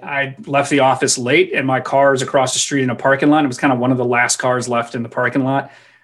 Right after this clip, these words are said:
Um, and, but I had my, I had a hat on, like a winter hat on and a coat on, so you couldn't really see who it was. And I walk out of my clinic, I go to my car. Um, I kinda hear somebody behind me and he kinda grabs me on the shoulder and goes, "Give me your wallet," and pulls me down. And I, I rear, like, rotate over with my arm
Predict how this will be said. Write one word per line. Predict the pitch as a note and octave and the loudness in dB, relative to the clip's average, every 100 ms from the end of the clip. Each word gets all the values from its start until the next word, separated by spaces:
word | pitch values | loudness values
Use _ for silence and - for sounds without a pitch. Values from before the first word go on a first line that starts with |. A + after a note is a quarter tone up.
| _ | _
Um, | - B2+ B2 B2 A#2+ | -2 2 2 2 0
and, | B2+ B2 | -4 -2
but | C3+ | 0
I | |
had | C#3 | 2
my, | C#3 B2+ - | 0 -2 -6
I | A#2+ | -6
had | E3 E3 | 0 2
a | C3+ | 2
hat | - D3+ | 2 2
on, | D#3 D#3 | 4 2
like | D3+ | 2
a | B2+ | 0
winter | C3+ D#3 D3 | 2 2 2
hat | C#3+ C#3+ | 2 2
on | C#3+ C#3 | 2 0
and | C3 | -2
a | A#2 | -6
coat | D#3+ D#3 | 0 2
on, | D3 D3 C3+ | 2 0 -2
so | C3 | -6
you | |
couldn't | B2+ C#3 | -6 -4
really | C3+ B2+ | -4 -4
see | - C3+ B2 B2 _ _ _ - | -4 -4 -4 -8 _ _ _ -2
who | D3 | 0
it | B2 | 2
was. | C3+ D3 C#3+ | 2 4 2
And | |
I | C3 | 2
walk | B2+ C#3 D3 | 4 2 4
out | C#3+ | 2
of | |
my | C#3+ | 2
clinic, | C3 G3+ F#3+ F#3 | 2 2 2 2
I | C#3+ | 2
go | D3+ | 2
to | |
my | C#3+ B2 | 2 0
car. | - D#3+ D#3+ D#3 - - _ _ | 0 2 4 2 -2 -16 _ _
Um, | C#3 C3+ C3 | -2 0 0
I | C3 | 0
kinda | B2 D#3 | 0 2
hear | D#3 | 2
somebody | D3 D#3+ C#3+ | 2 2 2
behind | C3+ C3 D#3 | 0 0 2
me | D#3 | 2
and | D3 | 0
he | B2+ | -2
kinda | C#3+ A#2+ | -6 -6
grabs | C#3+ C#3+ D#3 D#3+ | -2 2 2 2
me | D3+ | 0
on | |
the | C3 | 0
shoulder | - F3+ D3+ C#3+ | -2 0 2 0
and | B2+ | -4
goes, | |
"Give | - D#4 | -2 2
me | D4+ | 2
your | C4 | 2
wallet," | B3 G#3 | 0 -2
and | D#3+ | -4
pulls | - G#3 E3+ | 0 2 2
me | |
down. | D#3+ D#3 D3+ | 2 2 2
And | C3+ C#3+ - | 0 -4 -12
I, | - | -6
I | C#3+ G3+ | -6 -6
rear, | G3 F3 C#3+ F#3 F#3+ G#3+ | -10 -2 2 4 4 2
like, | D#3 | -2
rotate | C3 C3+ E3 E3+ F3 D#3+ | -2 0 2 2 0 2
over | D#3 E3 | 2 2
with | D#3+ C#3 | 0 0
my | C3 | -2
arm | B2 C#3+ D#3+ D#3 | 0 2 2 -2